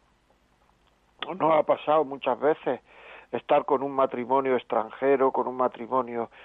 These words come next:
de otra cultura, con un, y decir, "Uy, qué raros son", ¿no? Qué raros son, no son raros, son como son ellos, igual que nosotros resultaremos raros para ellos.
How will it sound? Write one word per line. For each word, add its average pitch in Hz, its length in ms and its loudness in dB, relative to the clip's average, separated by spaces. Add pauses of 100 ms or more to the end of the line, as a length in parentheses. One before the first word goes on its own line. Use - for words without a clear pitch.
(300)
de 123 200 0
otra 127 260 4
cultura, 135 640 0
con 120 120 -2
un, 127 140 -10
y 131 60 -14
decir, 113 300 -6
"Uy, 117 200 -14
qué 131 140 -2
raros 113 440 -2
son", 117 260 -10
¿no? 107 220 -20
Qué 127 100 -2
raros 151 480 0
son, 156 300 -2
no 110 100 -12
son 165 180 -4
raros, 175 380 0
son 139 160 -8
como 143 260 -4
son 147 220 4
ellos, 160 260 2
igual 135 240 2
que 147 120 -2
nosotros 135 500 -2
resultaremos 127 640 -2
raros 123 340 0
para 120 300 -2
ellos. 123 240 -6